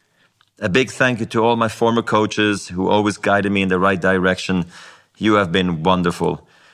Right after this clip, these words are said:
And to Swiss Tennis, who believed in me as a young player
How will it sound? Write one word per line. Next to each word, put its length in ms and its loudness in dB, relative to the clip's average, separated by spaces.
And 160 2
to 60 -6
Swiss 260 0
Tennis, 480 0
who 160 -6
believed 320 0
in 100 0
me 100 2
as 120 -2
a 60 -2
young 240 2
player 520 0